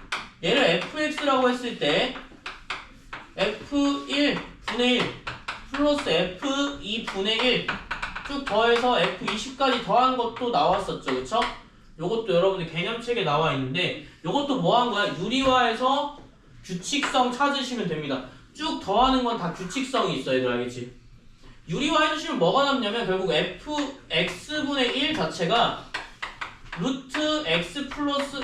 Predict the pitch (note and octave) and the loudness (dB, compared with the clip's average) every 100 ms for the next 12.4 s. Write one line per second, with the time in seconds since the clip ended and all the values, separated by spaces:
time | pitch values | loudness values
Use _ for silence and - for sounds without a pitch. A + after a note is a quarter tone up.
0 | - C4 C#4+ A#3+ B3 - - D4+ D#4 B3+ | -6 -2 0 4 2 2 -6 -2 -2 0
1 | F3 E3+ - D3+ C3 - A3+ E3+ E3 D3 | -2 -4 -2 -2 -2 -6 -8 -4 -2 -2
2 | D#3 E3+ - C3 A#2+ - D4 - A#3 E3+ | -2 -2 -4 -6 -6 -8 -6 -4 -4 -6
3 | - C3+ G#3+ - - - - - E3 A#3+ | -8 -6 -6 -6 -12 -16 -10 0 2 4
4 | C4 B3+ G3+ F#3+ D3+ B2 C3+ - - - | 2 0 0 0 -6 -6 -4 -4 -4 -16
5 | - - - - - - - - - - | -20 -20 -20 -20 -20 -20 -20 -20 -20 -20
6 | - - - - - - - - - - | -20 -20 -20 -20 -20 -20 -10 -10 -6 0
7 | B3 A#3+ A3+ G3+ F#3+ G3+ D#3 E3+ G#3 - | 0 0 -2 -2 -2 -2 0 0 -2 -2
8 | D#3 D#3 - - C4+ - C4+ - - C#4 | 0 0 -2 -8 -8 -2 -2 -2 -4 -6
9 | - - - D#3 D3 C3 B2+ - - - | -4 -6 -10 -8 -8 -8 -12 -14 -20 -20
10 | - - E3 C4+ C#4+ C4+ A#3+ A#3+ B3 F#3 | -14 -8 0 2 4 2 0 -2 -2 0
11 | D3 D#3 D3+ D3 D#3 - D3 E3+ B3+ C4+ | 0 0 -2 -2 -2 -4 -4 -2 2 4
12 | A#3 G3 E3+ - | 4 0 -2 -6